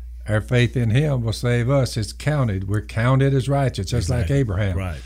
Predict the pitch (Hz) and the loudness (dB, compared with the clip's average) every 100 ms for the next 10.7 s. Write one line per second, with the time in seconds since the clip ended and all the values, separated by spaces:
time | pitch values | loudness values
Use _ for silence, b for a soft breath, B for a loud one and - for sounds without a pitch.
0 | - - 147 113 - 180 139 156 - 117 | -12 -6 -2 -2 -2 0 0 0 -4 -8
1 | 120 123 117 95 131 151 113 110 110 123 | -4 -4 -2 0 0 0 -2 -2 -4 -4
2 | 135 113 117 127 123 110 95 117 139 98 | -6 -4 -4 -2 -2 -4 -4 -2 -2 -2
3 | 101 107 110 b b b b b 107 110 | -4 -4 -8 b b b b b -8 -6
4 | 107 - - - - 135 185 139 120 135 | -6 -8 -14 -16 -4 -2 0 0 2 4
5 | 135 123 113 131 160 135 95 147 143 143 | 4 2 0 0 0 0 -2 0 0 0
6 | 131 110 92 104 139 107 85 82 - - | -2 -2 0 2 2 2 -2 -8 -10 -14
7 | b b b - 147 120 - 131 131 123 | b b b -12 -6 -4 -2 0 0 -2
8 | 107 b b b - 110 120 131 - 98 | -4 b b b -8 -4 0 0 0 -6
9 | - 160 202 151 131 131 131 - - - | 0 2 4 4 2 2 -2 -8 -16 -14
10 | - - - 113 117 117 | -12 -12 -10 -6 -4 -6